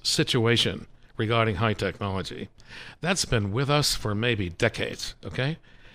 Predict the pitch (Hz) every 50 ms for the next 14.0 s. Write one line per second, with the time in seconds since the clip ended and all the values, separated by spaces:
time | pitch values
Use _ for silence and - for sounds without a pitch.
0 | - - - 131 131 143 143 - - 139 165 180 - - 147 131 123 117 110 120
1 | 135 127 98 - - 104 127 131 110 123 113 101 104 92 101 123 123 110 104 98
2 | 110 120 113 - - 98 92 - - 104 92 - - - - - - _ - -
3 | - - - - - 104 143 208 240 220 196 180 - - 175 160 156 147 135 143
4 | 139 143 123 - 131 110 98 - 156 - - 123 95 95 101 95 - - 62 -
5 | - _ _ - - - - - - - 117 160 202 214 208 180 151 143 147 139
6 | 143 147 117 - - 117 120 123 131 135 - - 110 95 - 143 143 135 - 113
7 | 110 120 139 151 120 - - 107 104 104 95 95 120 120 113 - 110 104 107 110
8 | 110 107 101 - - 98 98 107 107 107 113 95 98 - - - - - _ _
9 | - - _ _ - - - - 123 123 - - - - - 170 185 202 - 143
10 | 143 143 139 151 175 175 - - - _ _ - _ - 110 104 104 147 170 175
11 | 165 165 151 131 - - - - 156 147 156 175 185 180 - - - - - -
12 | - - - - 107 143 151 175 180 170 170 143 113 123 131 123 127 147 160 175
13 | 180 - - - - - - - - - - - 147 - 196 180 165 156 -